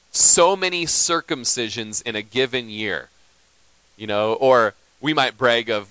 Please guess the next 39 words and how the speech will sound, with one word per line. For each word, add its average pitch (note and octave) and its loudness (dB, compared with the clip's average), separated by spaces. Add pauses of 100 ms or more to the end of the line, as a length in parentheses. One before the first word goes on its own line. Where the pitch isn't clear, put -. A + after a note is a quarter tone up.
(120)
so E3+ 0
many C#3 -4
baptisms A2+ -2
a G2+ -10
year, F#2+ -8
so B2+ -4
many B2 -6
memberships A2+ -2
in G#2 -10
a F#2+ -10
year, G2 -8
something C3+ -4
like A2 -4
that, G#2 -2
that G#2+ -8
we A#2 -8
could G#2+ -8 (160)
boast C3 0
in F#2 -8
that. E2+ -8
And G#2 -10
that C3 0
is, A2+ -6 (400)
that's G#2 -6
not G2+ -4
right. F2+ -2
And, F#2+ -10
and G#2+ -8
Paul B2+ 2
speaks - -6
towards B2 -4
boasting G#2+ -2
in F2+ -10
a F#2 -10
little F#2 -4
bit F2+ -2 (200)
in A2+ -8
verse A2 -4
fourteen. A2 -6